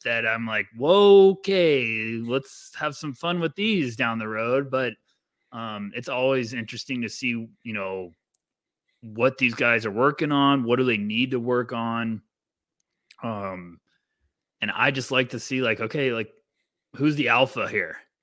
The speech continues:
Like, who's the guys? Like, who is, is making a statement and gonna carry this momentum to, you know,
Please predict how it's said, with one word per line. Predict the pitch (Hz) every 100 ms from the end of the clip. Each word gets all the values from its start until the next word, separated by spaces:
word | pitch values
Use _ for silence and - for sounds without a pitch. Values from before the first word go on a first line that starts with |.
| _
Like, | -
who's | - 139 170 165
the | 170
guys? | 139 143 143 107 87 - 110
Like, | 104
who | 117 123 143 151 156
is, | 131 117 117
is | 117 104
making | 123 127 123
a |
statement | 104 - 135 127 131 123
and | 113 110 104 _ _ _ _ _ _ -
gonna | 123 113
carry | - 123
this | 123 120
momentum | 123 113 117 117
to, | 107 110 107 104 98 - _ -
you | 110
know, | 98 95 92